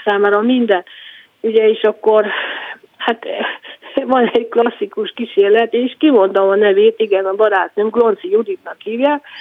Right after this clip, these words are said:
Ő egy csodálatos ember, ugye a Fralipének volt régen a, még a kilencvenes, nyolcvanas években, a kilencvenes években a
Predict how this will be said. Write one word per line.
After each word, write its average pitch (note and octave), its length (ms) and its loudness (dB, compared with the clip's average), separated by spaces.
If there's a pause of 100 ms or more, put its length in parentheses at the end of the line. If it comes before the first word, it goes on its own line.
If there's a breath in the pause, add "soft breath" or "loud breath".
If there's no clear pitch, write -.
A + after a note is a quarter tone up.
(120 loud breath)
Ő B3+ 440 4 (460)
egy B3+ 100 0
csodálatos F#3+ 640 0
ember, B3+ 540 2 (320 loud breath)
ugye A3 120 2
a G#3+ 40 -2
Fralipének G#3 760 2
volt F#3 220 0
régen F3+ 360 2
a, F3 240 -4 (920 loud breath)
még G#3 260 -2
a E3+ 240 -2 (300)
kilencvenes, G3+ 640 0
nyolcvanas G#3+ 580 -2
években, F#3 500 0
a E3 160 -8 (180)
kilencvenes G3+ 580 -2
években F#3 380 0
a E3+ 200 -6